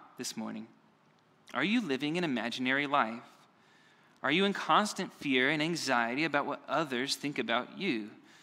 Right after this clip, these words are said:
that they'll see through the carefully created facade that you've made to the real,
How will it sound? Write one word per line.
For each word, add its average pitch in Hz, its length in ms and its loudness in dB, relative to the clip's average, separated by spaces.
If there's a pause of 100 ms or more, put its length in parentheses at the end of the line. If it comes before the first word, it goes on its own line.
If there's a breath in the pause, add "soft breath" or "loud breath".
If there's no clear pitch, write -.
(320 loud breath)
that 123 200 -4
they'll 147 140 0
see 196 260 0
through 170 160 -2
the 135 100 0
carefully 175 560 0
created 135 500 -2
facade 120 520 -2
that 104 100 -6
you've 110 220 -10
made 117 380 -8
to 117 100 -10
the 110 140 -6
real, 143 500 -4